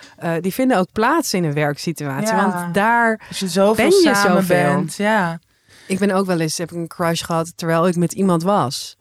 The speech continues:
Speaker 2: Ja.
Speaker 1: En dat maakte het werk wel heel leuk. En ik had besloten om er helemaal niks mee te doen. Maar ja, ik kan het heel erg gaan tegenwerken. Nee, dit mag niet. En, en er een probleem van maken.
Speaker 2: Mhm.
Speaker 1: Maar er is eigenlijk geen probleem. Want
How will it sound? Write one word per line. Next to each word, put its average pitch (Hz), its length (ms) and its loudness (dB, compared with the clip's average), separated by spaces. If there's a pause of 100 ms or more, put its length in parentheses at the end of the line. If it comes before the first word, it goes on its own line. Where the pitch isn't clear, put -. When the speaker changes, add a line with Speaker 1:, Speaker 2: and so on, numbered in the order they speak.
Speaker 2:
Ja. 190 240 -8 (460)
Speaker 1:
En 190 120 -2
dat 185 140 0
maakte 202 300 2
het 175 160 0
werk 190 260 0
wel 190 280 2
heel 190 360 2
leuk. 175 340 0
En 180 60 -4
ik 180 100 -4
had 190 100 -6
besloten 190 440 -2
om 175 60 0
er 160 60 2
helemaal 160 220 2
niks 180 200 0
mee 160 160 2
te 175 100 -4
doen. 196 480 2 (300)
Maar 185 120 -2
ja, 175 60 -2
ik 180 80 -10
kan 202 140 -2
het 185 160 -4
heel 190 280 -2
erg 180 120 -6
gaan 170 120 -10
tegenwerken. 196 760 -4
Nee, 202 180 -8
dit 208 140 -6
mag 208 260 -4
niet. 196 200 -4
En, 180 280 -6 (120)
en 185 360 -6 (420)
er 190 220 -2
een 185 100 0
probleem 190 580 2
van 165 200 -2
maken. 156 420 0
Speaker 2:
Mhm. 180 80 -8 (300)
Speaker 1:
Maar 190 120 0
er 202 60 -4
is 202 140 -2
eigenlijk 202 380 0
geen 190 180 -2
probleem. 180 500 0
Want 180 340 -2